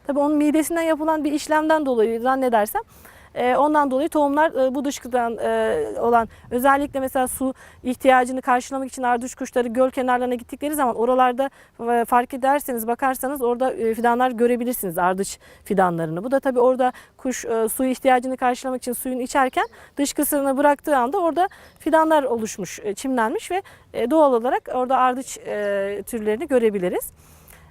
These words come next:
E, zamanında da eskiden, e, şey yapılmış, ardıç kuşları toplanmış, bir, bir kısım ardıç kuşu kafeslere konulmuş, büyük kafeslere ve onların dışkıları alınıp, bakılıp, ekilip,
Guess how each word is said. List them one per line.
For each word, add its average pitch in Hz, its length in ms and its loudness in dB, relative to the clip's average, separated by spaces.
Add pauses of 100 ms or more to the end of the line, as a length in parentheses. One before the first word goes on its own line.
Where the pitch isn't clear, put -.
E, 233 200 0
zamanında 339 640 2
da 381 140 2
eskiden, 330 520 -2
e, 262 580 2
şey 320 140 -2
yapılmış, 233 340 0
ardıç 247 340 2
kuşları 302 480 -2 (280)
toplanmış, 320 640 2
bir, 269 260 -6
bir 302 60 2
kısım 277 320 -2
ardıç 269 300 2
kuşu - 220 -10
kafeslere 277 540 -4
konulmuş, 285 540 -4
büyük 285 180 -2
kafeslere 262 500 0 (400)
ve 285 100 4
onların 311 420 4
dışkıları 330 480 2
alınıp, 311 300 2 (340)
bakılıp, 302 360 2
ekilip, 359 280 2